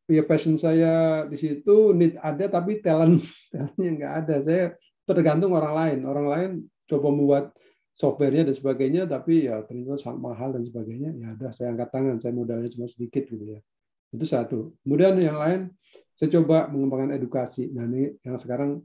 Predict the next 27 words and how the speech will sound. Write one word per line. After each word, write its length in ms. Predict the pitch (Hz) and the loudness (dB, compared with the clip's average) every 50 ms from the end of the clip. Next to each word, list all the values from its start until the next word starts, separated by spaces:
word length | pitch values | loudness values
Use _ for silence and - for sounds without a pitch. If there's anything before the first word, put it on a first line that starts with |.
| _ _ _ - | _ _ _ -14
masih 320 | 120 117 - - 127 120 | -14 -10 -8 -6 -6 -4
jalan 360 | 113 120 117 117 127 131 139 135 | -4 -4 -2 -2 0 0 0 -2
itu 120 | - 156 113 | -2 -4 -4
Hafal 320 | 110 113 113 - 120 117 - | -4 -4 -4 -4 -6 -4 -4
Saya 240 | 120 120 120 117 - 127 123 107 - 127 135 - | -4 -4 -6 -6 -10 -12 -14 -12 -12 -12 -12 -12
Academy. 560 | - 120 110 - 113 110 120 120 120 113 107 104 - _ _ _ _ _ _ _ _ _ - | -14 -12 -10 -10 -8 -6 -2 -2 -2 -2 -2 -4 -10 _ _ _ _ _ _ _ _ _ -2
Itu 40 | 156 | 0
di 80 | 143 139 | 2 2
situ 140 | 123 135 143 | 4 4 4
ada 180 | 143 135 123 | 4 2 2
mentoring, 720 | 120 127 123 127 131 151 156 160 160 160 156 151 139 117 110 | 0 -2 -2 -2 0 0 2 4 4 4 2 0 -2 -4 -6
ada 240 | 117 117 120 - - _ _ _ _ _ _ _ _ _ _ _ - _ - | -6 -8 -8 -10 -14 _ _ _ _ _ _ _ _ _ _ _ -20 _ -10
kelas 240 | 123 120 113 - 147 | -8 -8 -4 -2 0
menulis 320 | 135 151 170 165 160 - | 2 4 6 6 4 4
dan 80 | 143 117 | 2 -4
sebagainya. 560 | 107 113 117 113 107 120 110 110 107 107 110 - _ - | -4 -4 -6 -6 -4 -4 -4 -4 -6 -8 -12 -14 _ -10
Itu 400 | 131 - - 180 180 - - - | -4 0 2 2 0 0 -4 -8
ya 160 | - 135 123 | -8 -8 -6
passion 320 | - 135 131 - 131 123 120 | -4 -4 -4 -4 -6 -8 -8
saya 240 | - 120 123 147 156 | -8 -6 -4 -4 -4
di 80 | 127 | -4
situ. 480 | 113 120 120 110 - - 165 185 185 - - _ _ _ _ _ _ _ _ _ _ _ _ _ _ _ _ _ _ - | -4 -6 -6 -6 -4 -4 -4 -4 -4 -8 -16 _ _ _ _ _ _ _ _ _ _ _ _ _ _ _ _ _ _ -8
Eh, 1120 | 127 123 120 117 117 113 113 113 113 113 113 113 113 117 117 117 113 113 110 113 113 110 104 - - - _ _ _ _ - | -4 -4 -2 -2 -2 -2 -4 -4 -4 -4 -4 -4 -4 -4 -4 -4 -4 -6 -6 -6 -8 -8 -8 -10 -14 -18 _ _ _ _ -10
juga 520 | 120 123 120 104 123 131 123 127 - - - _ _ - | -8 -6 -4 -2 -2 -2 -2 -2 -6 -8 -16 _ _ -14
ada 480 | 123 123 117 110 123 120 117 113 117 - | -12 -12 -10 -8 -6 -6 -6 -6 -8 -6
talent 360 | - 131 120 120 123 120 120 | -4 -4 -2 -2 -2 -2 -4
juga 440 | 117 120 107 - 143 156 180 190 - | -4 -6 -6 -4 -4 -2 -2 -4 -6